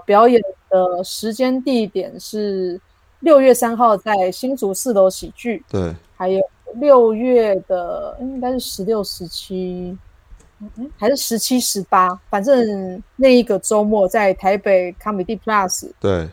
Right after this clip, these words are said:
Speaker 1: 然后还有七月几号，我有点忘记了。七月会去台南的十之合书屋，
Speaker 2: 哦。
Speaker 1: 然后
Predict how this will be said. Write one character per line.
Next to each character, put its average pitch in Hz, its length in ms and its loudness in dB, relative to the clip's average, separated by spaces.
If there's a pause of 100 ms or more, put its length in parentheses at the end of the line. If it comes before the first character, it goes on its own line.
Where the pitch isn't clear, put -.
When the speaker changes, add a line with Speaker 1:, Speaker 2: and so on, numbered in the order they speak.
(180)
Speaker 1:
然 101 140 2
后 104 80 2 (260)
还 214 120 2
有 220 320 4
七 302 480 4
月 330 320 6
几 185 420 -12
号， 220 200 0
我 190 140 2
有 226 60 0
点 190 200 -6
忘 196 260 -6
记 190 300 -8
了。 - 100 -16 (280)
七 302 300 4
月 311 200 8
会 233 220 8
去 220 260 -2
台 190 360 -2
南 196 360 -4
的 190 300 0
十 214 240 -6
之 262 220 -2
合 202 200 0
书 208 240 -2
屋， 214 440 -4 (100)
Speaker 2:
哦。 127 360 0
Speaker 1:
然 - 100 -2
后 220 240 2